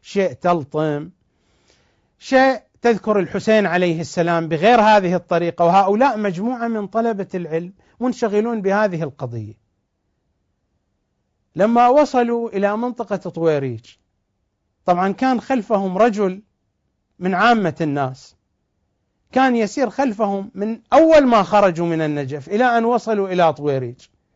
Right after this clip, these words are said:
وهو يسمع هذا النقاش والجدل والتشكيك. لما وصلوا إلى طويريج، وصلوا إلى كربلاء، هذا الرجل دنا منهم، قال لهم: "عمي، أنا أسألكم سؤال،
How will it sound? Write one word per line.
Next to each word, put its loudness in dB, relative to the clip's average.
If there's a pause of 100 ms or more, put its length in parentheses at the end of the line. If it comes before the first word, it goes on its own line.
(1800)
وهو 6
يسمع 2
هذا 0
النقاش 0
والجدل -2
والتشكيك. -6 (400)
لما 2
وصلوا 2
إلى 2
طويريج، -2
وصلوا 0
إلى 2
كربلاء، -2 (640)
هذا 4
الرجل 0
دنا 0
منهم، -8 (1700)
قال 2
لهم: 0
"عمي، 0 (840)
أنا -2
أسألكم -8
سؤال، -4